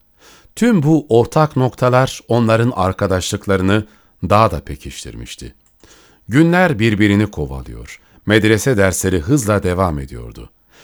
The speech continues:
Öğrenciler arasında güzel bir muhabbet oluşmuştu. Dersler çok verimli geçiyordu. Herkes halinden memnundu. Ama öyle biri vardı ki aralarında olanlardan son derece hoşnutsuzdu. Gidişata çomak sokmak,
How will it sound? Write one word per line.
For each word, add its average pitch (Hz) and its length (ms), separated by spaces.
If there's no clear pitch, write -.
Öğrenciler 160 580
arasında 156 440
güzel 127 460
bir 127 140
muhabbet 95 580
oluşmuştu. 64 640
Dersler 120 460
çok - 260
verimli 110 340
geçiyordu. 64 560
Herkes 202 420
halinden 147 540
memnundu. 104 600
Ama 123 320
öyle 104 300
biri 85 240
vardı 82 300
ki 90 160
aralarında 76 680
olanlardan 156 640
son 180 340
derece 127 300
hoşnutsuzdu. 98 960
Gidişata 90 640
çomak 98 440
sokmak, 65 560